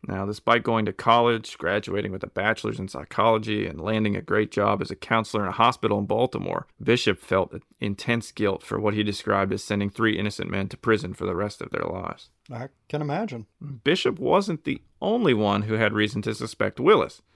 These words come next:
Speaker 1: Chestnut had been requesting copies of the reports and police files from his case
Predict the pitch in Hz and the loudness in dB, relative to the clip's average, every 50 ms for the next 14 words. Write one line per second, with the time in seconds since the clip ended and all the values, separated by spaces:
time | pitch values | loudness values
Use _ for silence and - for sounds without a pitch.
0 | _ _ _ - - 175 190 202 - - 143 123 113 - 120 117 117 110 110 107 | _ _ _ -2 4 4 4 4 4 2 2 2 2 2 2 0 2 2 2 2
1 | 107 101 - - 113 113 107 - 107 101 98 - 127 120 123 - - 110 - 104 | 2 0 2 2 2 2 2 0 -4 -6 -2 2 2 2 2 2 -2 -4 -2 -2
2 | 98 98 95 98 101 - - 131 135 127 - 113 101 - 107 104 110 104 - - | 0 0 0 0 0 0 2 2 2 2 0 -4 -4 -2 0 0 0 0 0 0
3 | 101 101 101 101 - - 104 104 110 107 - - - - - 113 - | 0 0 0 -2 -4 -6 -6 -4 -4 -4 -4 -4 -4 -4 -4 -4 -8